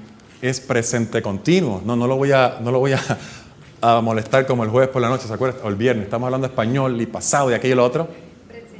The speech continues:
La palabra significa, o literalmente dice, literalmente, el que está ahora presente, el que está ahora mismo conectado con Cristo, ese no peca. No dice el que se bautizó hace diez años. Nosotros decimos que estamos en Cristo porque nos bautizamos hace diez años, quince, veinte o treinta.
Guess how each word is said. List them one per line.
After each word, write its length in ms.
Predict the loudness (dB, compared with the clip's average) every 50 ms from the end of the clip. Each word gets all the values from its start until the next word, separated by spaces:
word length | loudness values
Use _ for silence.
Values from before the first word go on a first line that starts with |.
| -18 -18 -18 -18 -18 -20 -20 -8 0
La 140 | 2 4 4
palabra 260 | 6 6 6 6 6
significa, 680 | 6 4 2 2 2 0 -2 0 2 2 2 2 2 -2 -2
o 60 | 0
literalmente 460 | 0 2 2 2 0 0 0 0 0
dice, 220 | 0 0 0 0 -2
literalmente, 540 | -2 0 0 0 0 -2 -2 -4 -6 -4 -4
el 240 | -2 -4 -4 -2 -4
que 80 | -4 -4
está 260 | -4 -4 -2 -2 -2
ahora 580 | 0 2 2 2 4 2 2 0 -2 -4 -6
presente, 520 | -6 -6 -4 -4 -4 -2 -2 -2 -2 -2 -2
el 60 | -2
que 80 | -2 -4
está 240 | -2 2 4 6
ahora 180 | 8 8 8 8
mismo 260 | 8 6 6 6 4
conectado 400 | 2 0 -2 -2 -2 -4 -4 -4
con 100 | -4 -6
Cristo, 260 | -6 -6 -8 -6 -8
ese 120 | -8 -6 -6
no 140 | -6 -6 -6
peca. 260 | -8 -8 -10 -12 -18 -20 -20 -20 -20 -20 -20 -20 -20 -20 -20 -20 -20 -20 -14 -6 0
No 160 | 2 4 6
dice 240 | 6 6 4 4 2
el 100 | 2 2
que 120 | 2 0
se 120 | 2 2 2
bautizó 400 | 2 0 0 0 -2 -2 -2 -4
hace 200 | -2 -2 -2 0
diez 240 | 0 -2 0 0
años. 480 | -2 0 0 -2 -4 -6 -8 -14 -18 -20 -20 -20 -20 -20 -20 -20 -10 -4
Nosotros 720 | 0 2 2 2 2 2 4 4 6 4 4 4 2 2 2
decimos 400 | 0 0 2 2 2 2 2 0
que 80 | 0
estamos 380 | -2 -2 -2 -2 0 0 0 -2
en 80 | -2 -2
Cristo 280 | -2 -2 -2 -2 -4
porque 200 | -4 -4 -2 -2
nos 100 | -2 -2
bautizamos 460 | -2 -4 -4 -4 -4 -4 -4 -4 -4
hace 120 | -4 -4 -4
diez 220 | -4 -4 -4 -6
años, 220 | -6 -6 -6 -8 -8
quince, 300 | -8 -8 -6 -4 -4 -4
veinte 180 | -4 -4 -4 -6
o 60 | -6
treinta. 340 | -6 -6 -8 -8 -10 -14